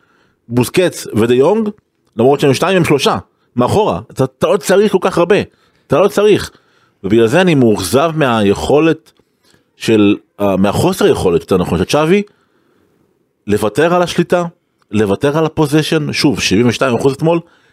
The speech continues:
לוותר על זה, ולייצר כאוס, לא רק מהגבהות, כי בסוף שגם כשהגבהת, למי הגבהת? לאראוכו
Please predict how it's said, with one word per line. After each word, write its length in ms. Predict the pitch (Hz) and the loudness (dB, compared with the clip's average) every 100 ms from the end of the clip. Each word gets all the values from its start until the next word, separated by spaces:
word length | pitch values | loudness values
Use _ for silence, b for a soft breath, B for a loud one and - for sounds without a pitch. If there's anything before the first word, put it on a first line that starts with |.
| b | b
לוותר 480 | 101 104 98 - 160 | -4 0 0 0 0
על 80 | 175 | 2
זה, 140 | 190 196 b b _ | 2 -2 b b _
ולייצר 460 | 101 117 - 147 131 - | 0 0 2 0 -2 -2
כאוס, 400 | 147 98 85 - | 0 0 0 0
לא 80 | 143 | 0
רק 180 | 208 | 2
מהגבהות, 720 | 180 147 110 98 95 165 214 _ _ _ b b b - | 0 0 0 0 2 2 -2 _ _ _ b b b -4
כי 60 | |
בסוף 240 | 127 123 175 | -2 0 0
שגם 180 | 165 180 | 0 2
כשהגבהת, 420 | 156 139 185 196 | 2 2 0 0
למי 200 | 151 214 | 0 0
הגבהת? 280 | 156 104 107 | 0 -2 0
לאראוכו 640 | 107 107 151 185 214 240 | 0 0 0 0 0 -2